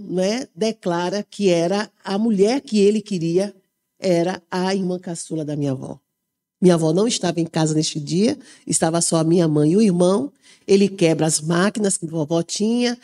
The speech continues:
rasga o vestido, bom, é, vai pra lá, parar na delegacia, mas como a minha avó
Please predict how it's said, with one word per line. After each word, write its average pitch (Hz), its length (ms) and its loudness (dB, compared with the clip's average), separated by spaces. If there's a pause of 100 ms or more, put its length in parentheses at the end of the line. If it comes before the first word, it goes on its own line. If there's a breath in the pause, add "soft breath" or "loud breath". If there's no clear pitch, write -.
(140)
rasga 165 400 2
o 165 80 4
vestido, 214 580 4
bom, 135 360 2 (520)
é, 175 760 4
vai 190 240 4
pra 175 160 0
lá, 156 180 2 (200)
parar 156 240 2
na 160 100 2
delegacia, 202 880 0 (260 loud breath)
mas 226 240 2
como 294 300 2
a 262 60 4
minha 277 240 4
avó 175 480 2